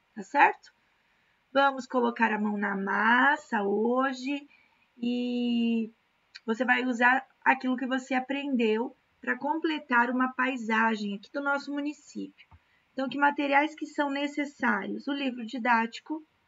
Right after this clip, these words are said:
o caderno de geografia, a atividade impressa,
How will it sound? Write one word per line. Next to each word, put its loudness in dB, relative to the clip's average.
o -20
caderno 2
de -4
geografia, -2
a 8
atividade 4
impressa, -4